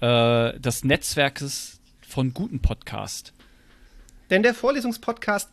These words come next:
Speaker 2: ist eine Produktion von Guten Podcast. Guten Podcast macht gute Podcasts, die die Gesellschaft hoffentlich auf einen besseren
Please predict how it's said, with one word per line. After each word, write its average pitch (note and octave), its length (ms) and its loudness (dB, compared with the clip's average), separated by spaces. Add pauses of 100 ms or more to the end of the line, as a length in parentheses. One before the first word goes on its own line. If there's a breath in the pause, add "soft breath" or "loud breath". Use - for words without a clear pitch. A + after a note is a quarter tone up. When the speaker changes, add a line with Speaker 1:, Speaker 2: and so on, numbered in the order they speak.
Speaker 2:
ist - 300 -2
eine G#3 180 2
Produktion G3 640 0
von G#3 280 2
Guten G#3 240 0
Podcast. - 600 -10 (360 loud breath)
Guten D4 240 4
Podcast A3+ 440 4
macht G3+ 280 4
gute D4+ 220 4
Podcasts, - 680 4
die G3+ 400 2
die F#3+ 120 0
Gesellschaft G#3 680 2
hoffentlich G#3 500 0
auf F#3+ 220 -2
einen F3+ 340 0
besseren F3+ 560 0